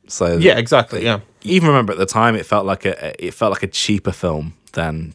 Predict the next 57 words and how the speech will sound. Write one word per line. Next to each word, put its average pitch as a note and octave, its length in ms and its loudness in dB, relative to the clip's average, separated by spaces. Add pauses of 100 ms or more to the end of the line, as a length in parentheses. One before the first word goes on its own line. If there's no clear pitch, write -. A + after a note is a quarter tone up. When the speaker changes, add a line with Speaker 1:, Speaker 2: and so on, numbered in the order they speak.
Speaker 1:
the E2 80 -6
previous E2+ 440 -6
two - 180 -8
Disney E2 480 -8 (640)
Muppet - 300 -8
movies. - 500 -10 (400)
Speaker 2:
It A#2+ 80 -4
feels E3 360 8
a E3 40 4
little E3 140 6
bit D3 160 4
more B2+ 180 2
made A2+ 240 0
for - 120 -14
T G#2 240 -8
V, G2+ 320 0
in - 80 -10
Speaker 1:
Yeah, G2+ 260 4
Speaker 2:
my G2+ 160 -4
Speaker 1:
it F#2 120 0
does, F2 300 0
Speaker 2:
opinion. E2+ 200 -2
Speaker 1:
yeah. E2+ 100 -4 (600)
Speaker 2:
It - 40 -6
feels B2 240 2
more A#2 140 6
like G#2+ 180 4
a A2+ 60 -6
T B2 200 -6
V G#2+ 120 -6
special G#2+ 600 -2 (220)
than G#2+ 180 -2
it F#2+ 60 -2
does G#2 200 0
Speaker 1:
Yeah. G#2+ 40 0
Speaker 2:
an G2 60 0
actual G2+ 320 -2
movie. G#2 300 0
Like, G#2+ 200 4
the A#2 100 2
other B2 140 4
ones G#2+ 240 2
feel A2+ 220 0
like F#2+ 220 -2
movies. G2+ 560 -10 (260)
Speaker 1:
It - 60 -10
feels E3+ 420 6
more C#3 80 4
like A#2+ 200 2
a A#2+ 40 2
nineties A2 480 0
movie. D3+ 800 2
<laughs> - 140 2 (100)
Speaker 2:
It G#3+ 180 4
does, A3+ 340 4
yeah. D3 340 6
Speaker 1:
Yeah, A2 400 2